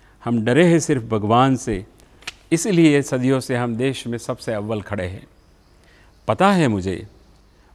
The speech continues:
बाजार में तेजी फिर आएगी, सुनहरा सवेरा भी आएगा, मगर अपनों के साथ जीने का ऐसा मौका फिर कभी नहीं आएगा।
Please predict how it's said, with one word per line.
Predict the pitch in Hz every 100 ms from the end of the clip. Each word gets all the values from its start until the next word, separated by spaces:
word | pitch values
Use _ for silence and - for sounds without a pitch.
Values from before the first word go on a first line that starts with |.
| -
बाजार | 110 123 147 147 147
में | 143
तेजी | - 131 131 135
फिर | - 208
आएगी, | 131 101 90 85 - - _ _ _ -
सुनहरा | - 147 156 165 165
सवेरा | 165 151 156 190 170
भी | 123 110
आएगा, | 90 90 85 - _ _ _ _
मगर | 107 131
अपनों | 135 - 143 156
के | 156 147
साथ | - 135 131
जीने | 104 110 131 135
का | 120 120
ऐसा | 117 135
मौका | 117 107 117 113 117 - _ _ _ _
फिर | - 143 139 -
कभी | 135 175
नहीं | 135 113 95
आएगा। | 82 78 69